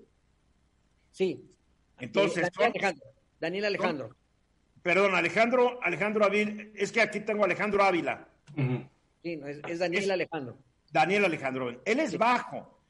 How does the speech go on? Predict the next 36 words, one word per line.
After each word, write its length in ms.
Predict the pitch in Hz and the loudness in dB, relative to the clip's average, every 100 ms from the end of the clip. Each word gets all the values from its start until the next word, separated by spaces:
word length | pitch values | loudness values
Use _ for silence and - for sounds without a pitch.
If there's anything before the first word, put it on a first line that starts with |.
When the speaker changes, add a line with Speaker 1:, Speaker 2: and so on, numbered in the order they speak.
| _ - | _ -4
Speaker 2:
y 100 | 170 | 0
mucha 280 | 226 277 - | 2 2 4
Speaker 1:
Sí. 100 | 226 | 0
Speaker 2:
gente 640 | 220 226 220 226 - - - _ | 0 0 0 0 -6 -20 -20 _
a 140 | 147 180 | 2 2
veces 240 | 220 196 | 2 0
no 80 | 226 | -2
escucha 640 | 226 208 220 - 214 214 214 | 0 -4 -4 0 0 0 0
áreas 400 | 190 208 202 160 | 0 2 2 0
de 120 | 175 | 0
bajo, 460 | 170 190 - 156 170 - - _ _ _ | 4 2 2 -2 -4 -4 -14 _ _ _
que 120 | 165 | -4
es 120 | 180 | -2
una 160 | 240 220 | 2 2
voz 240 | 196 208 - | 2 0 -4
extraordinaria 1080 | 160 151 - 175 160 160 170 190 170 180 220 - | -8 -8 -4 0 2 2 2 4 4 4 2 -2
en, 260 | 147 131 139 | -6 -6 -4
en 140 | 147 | 0
hombres. 540 | 180 170 185 - - - - | 2 2 0 -2 -8 -16 -6
A 60 | 160 | -2
mí 80 | |
me 60 | 220 | 2
gusta 280 | 226 220 185 | 2 2 0
mucho, 240 | 202 208 | 2 0
los 160 | 170 151 | 0 0
buenos 240 | 240 196 | -2 0
bajos 300 | 196 208 175 | -2 -2 -6
son 200 | 202 214 170 | -6 -6 -10
extraordinarios. 920 | 156 - 139 135 143 135 117 - _ _ _ - | -12 -6 -4 -2 -2 -2 -2 -12 _ _ _ -12
Entonces 320 | 147 214 196 | -2 0 4
va, 220 | 220 220 - | 4 2 0
él 140 | 196 | -4
se 120 | 190 208 | 0 2
va 80 | |
a 40 | 208 | 2
echar 600 | 208 196 196 202 165 | 4 4 4 2 -4